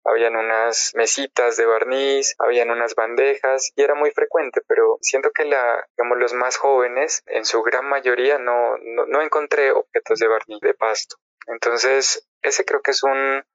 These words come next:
un reto muy importante. La, digamos que la investigación terminó ya en el dos mil diecinueve, dos mil veinte. El objetivo era, eh, nosotros desarrollamos como unos cofres secretos con el maestro, mm,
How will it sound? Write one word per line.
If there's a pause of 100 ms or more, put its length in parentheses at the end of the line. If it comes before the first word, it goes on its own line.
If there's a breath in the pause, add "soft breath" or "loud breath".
(260)
un
reto
muy
importante. (220)
La,
digamos
que
la
investigación
terminó
ya
en
el
dos
mil
diecinueve,
dos
mil
veinte. (500 loud breath)
El
objetivo
era, (120)
eh,
nosotros
desarrollamos
como
unos
cofres
secretos
con
el
maestro,
mm,